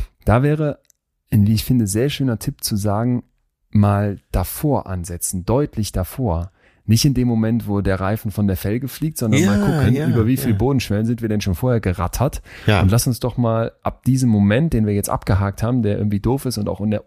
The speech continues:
Speaker 1: Vorstellung unerträglich, lass uns von da rückwärts gehen und gucken, wo gab's vielleicht schon Momente.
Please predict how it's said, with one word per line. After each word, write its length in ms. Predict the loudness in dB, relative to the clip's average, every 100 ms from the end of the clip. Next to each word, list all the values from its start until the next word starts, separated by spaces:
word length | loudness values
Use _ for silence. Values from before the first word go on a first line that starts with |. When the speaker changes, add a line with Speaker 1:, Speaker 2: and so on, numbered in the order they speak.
| _
Speaker 1:
Vorstellung 480 | -2 0 2 0 2
unerträglich, 600 | -2 -2 -2 -2 -4 -6
lass 160 | -6
uns 140 | -6 -4
von 160 | -2
da 180 | 0 0
rückwärts 500 | 0 0 0 -2 -2
gehen 260 | 0 0 0
und 160 | -4
gucken, 320 | -2 -2 0 0
wo 140 | 2
gab's 260 | 2 0 -2
vielleicht 280 | -4 -4
schon 80 | -2
Momente. 540 | 0 0 2 0 0